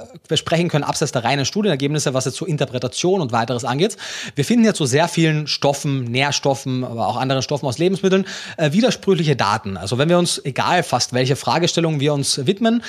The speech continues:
wir werden fast zu jeder nicht hundert Prozent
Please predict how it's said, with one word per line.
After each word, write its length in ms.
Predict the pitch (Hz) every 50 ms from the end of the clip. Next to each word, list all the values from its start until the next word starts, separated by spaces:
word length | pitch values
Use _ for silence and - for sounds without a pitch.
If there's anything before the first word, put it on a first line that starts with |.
| - - - -
wir 120 | - 147 131
werden 400 | 143 147 160 156 165 170 175 -
fast 400 | - - - 180 185 - - -
zu 100 | - 160
jeder 480 | 127 113 143 170 185 175 175 175 175 170 - - - -
nicht 420 | 143 156 175 - - - - -
hundert 380 | 185 202 214 208 170 147 - -
Prozent 640 | - 147 127 - - 143 139 143 147 139 - -